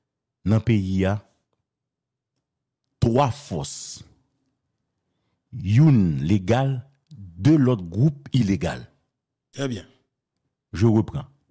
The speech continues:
Speaker 1: Dans pays a, il y a trois forces.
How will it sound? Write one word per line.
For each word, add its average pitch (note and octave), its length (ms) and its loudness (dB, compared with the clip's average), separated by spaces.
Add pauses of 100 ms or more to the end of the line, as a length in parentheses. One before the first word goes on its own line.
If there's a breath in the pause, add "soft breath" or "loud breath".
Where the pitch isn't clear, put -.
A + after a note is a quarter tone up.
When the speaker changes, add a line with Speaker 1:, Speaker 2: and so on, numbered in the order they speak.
(800)
Speaker 1:
Dans A2+ 160 2
pays B2+ 340 2
a, B2+ 80 -2
il A2 140 -4
y - 20 -2
a A2 40 -4
trois A2 260 -6
forces. - 580 -14